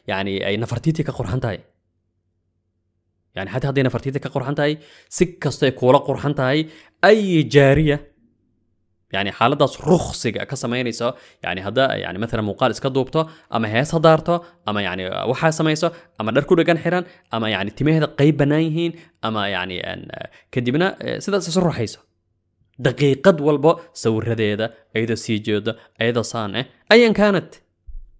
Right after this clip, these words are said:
Ayan kaanad. Yacni, gabadha muxtaramka ah, yacni, xataa hadday indho shareer xiran tahay, xataa hadday indho shareer xiran tahay.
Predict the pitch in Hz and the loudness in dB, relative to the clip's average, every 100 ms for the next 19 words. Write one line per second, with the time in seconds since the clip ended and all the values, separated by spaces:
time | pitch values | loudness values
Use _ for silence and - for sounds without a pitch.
0 | _ _ _ 127 135 113 117 120 104 90 | _ _ _ -2 0 0 -4 -6 -6 -6
1 | 101 110 156 143 - 160 151 127 - 147 | -2 0 0 -2 -2 0 0 -2 -6 -8
2 | - _ _ _ _ _ _ 107 127 180 | -10 _ _ _ _ _ _ -2 2 2
3 | 175 165 151 170 156 160 170 110 - - | 2 0 0 -2 0 -4 -4 -10 -14 -14
4 | 180 170 175 160 170 156 165 175 139 | -10 -6 -6 -4 -6 -4 -8 -6 -8